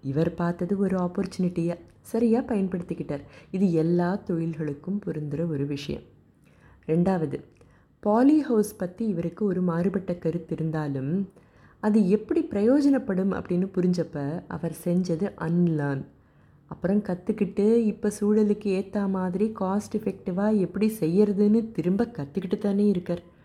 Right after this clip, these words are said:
So கண்டினியூவஸ் லேர்னிங் மிக மிக முக்கியம். அடுத்து கொலாபரேஷன்.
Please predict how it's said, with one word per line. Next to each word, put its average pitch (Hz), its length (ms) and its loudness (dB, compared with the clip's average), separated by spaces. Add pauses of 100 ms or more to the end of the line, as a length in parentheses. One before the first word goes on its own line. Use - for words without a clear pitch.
(460)
So - 180 -2 (160)
கண்டினியூவஸ் 208 1120 0
லேர்னிங் 147 540 -4 (500)
மிக 160 200 -2
மிக 165 220 0
முக்கியம். 139 440 -6 (640)
அடுத்து 247 460 2
கொலாபரேஷன். 285 760 0